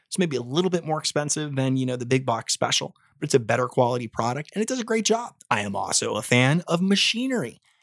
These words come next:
If you need to till something, get a machine. Don't go out there and try to do it by hand. This is a recipe for you getting just disillusioned. I'm not so much,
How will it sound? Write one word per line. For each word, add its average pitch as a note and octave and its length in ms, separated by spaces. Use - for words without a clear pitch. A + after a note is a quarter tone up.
If A2+ 160
you C3 140
need C#3+ 220
to F#3 120
till G#3 380
something, G#2 420
get F#2 200
a - 20
machine. D#3+ 880
Don't G#2 160
go A2 160
out A#2+ 280
there C#3 220
and D3+ 140
try E3 140
to E3 60
do F3+ 120
it F3+ 100
by F3 140
hand. E3+ 640
This G3+ 120
is F#3+ 100
a F#3+ 40
recipe D3+ 600
for D3+ 120
you C#3 240
getting D3 360
just - 220
disillusioned. D#3 1040
I'm B3 120
not - 180
so A2+ 80
much, G#2 120